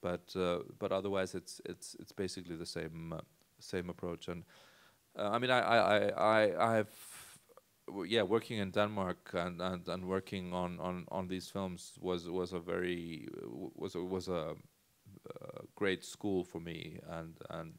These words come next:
taught me a lot. Uh, I mean, the, the, the, the, uh, the Denmark, Denmark has a great,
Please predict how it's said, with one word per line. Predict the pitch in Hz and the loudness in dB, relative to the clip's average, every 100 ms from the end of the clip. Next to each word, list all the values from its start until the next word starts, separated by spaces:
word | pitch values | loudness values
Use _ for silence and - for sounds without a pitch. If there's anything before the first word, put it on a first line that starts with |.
| - | -8
taught | 101 90 - | -4 -4 -4
me | 82 | -6
a | |
lot. | 82 82 87 - - - - _ _ _ _ _ _ - | -4 -4 -6 -10 -20 -20 -20 _ _ _ _ _ _ -6
Uh, | 87 82 87 | -4 -4 -6
I | |
mean, | 87 85 | -8 -8
the, | - 95 - 90 85 - - - - - | -8 -8 -6 -6 -4 -6 -6 -10 -14 -16
the, | 55 - - - _ - - - | -14 -14 -18 -20 _ -20 -20 -16
the, | - | -10
the, | 87 | -8
uh, | - 85 87 90 - | -6 -4 -4 -4 -6
the | - - - - _ _ _ - | -14 -20 -20 -20 _ _ _ -6
Denmark, | 92 90 - - - | -2 -4 -4 -16 -6
Denmark | 92 85 85 - | -2 -2 -2 -4
has | 87 80 | -6 -6
a | |
great, | 85 85 - - | -4 -4 -6 -14